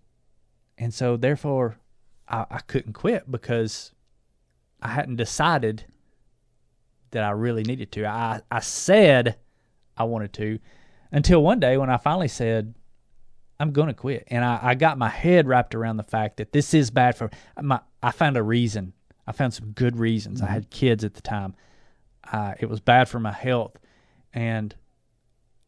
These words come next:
Speaker 1: I just didn't need to do this anymore. And then I quit with nothing.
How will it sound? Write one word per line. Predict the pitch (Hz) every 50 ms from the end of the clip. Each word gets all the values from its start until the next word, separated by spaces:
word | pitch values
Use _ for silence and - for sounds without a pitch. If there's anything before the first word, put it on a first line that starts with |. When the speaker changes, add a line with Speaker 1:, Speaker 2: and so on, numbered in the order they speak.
| _ _
Speaker 1:
I | - 110
just | 117 120 110 -
didn't | - 131 117 120 117
need | 120 120 110
to | 110
do | 104 110 127 147
this | 123 107 98 - -
anymore. | 101 95 95 95 95 95 98 - _ _ _ _ _ _ _ _ _ _ _ _ _ _
And | 113 120
then | 165 190
I | 165
quit | - - 135 -
with | 107 104 107
nothing. | 156 185 185 - -